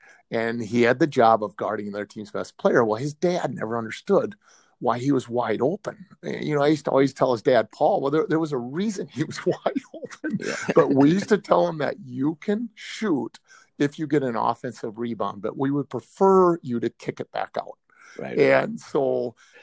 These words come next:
Speaker 1: to,
Speaker 2: Right.
Speaker 1: uh, uh, I don't know how you feel about that, but
Speaker 2: Well, that, that is such,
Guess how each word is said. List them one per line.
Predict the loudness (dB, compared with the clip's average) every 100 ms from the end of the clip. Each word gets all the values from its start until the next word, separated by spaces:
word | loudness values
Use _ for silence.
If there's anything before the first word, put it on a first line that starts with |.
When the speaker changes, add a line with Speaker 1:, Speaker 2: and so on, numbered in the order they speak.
| _ -8
Speaker 1:
to, | -6 0
Speaker 2:
Right. | 4 6
Speaker 1:
uh, | 6 4 4 0 -4 -8
uh, | -8 -6 -8
I | -4 0
don't | 0
know | -2
how | -2 -4
you | -2 -2
feel | -2 -2
about | -2 -4 -4
that, | -6 -8 -2
but | 4
Speaker 2:
Well, | 4 2 -6 _ 2
that, | 2 4
that | -2 -2
is | -6
such, | -8